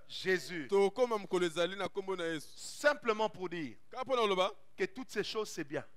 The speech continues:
Speaker 2: Makambo nyonso eza yango malamu.
Speaker 1: Mais la seule chose demeure importante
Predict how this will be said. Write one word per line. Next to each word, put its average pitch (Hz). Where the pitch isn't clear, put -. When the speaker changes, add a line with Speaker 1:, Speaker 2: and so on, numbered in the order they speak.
Speaker 2:
Makambo 175
nyonso 262
eza 233
yango 220
malamu. 180
Speaker 1:
Mais 190
la 170
seule 240
chose 220
demeure 180
importante 170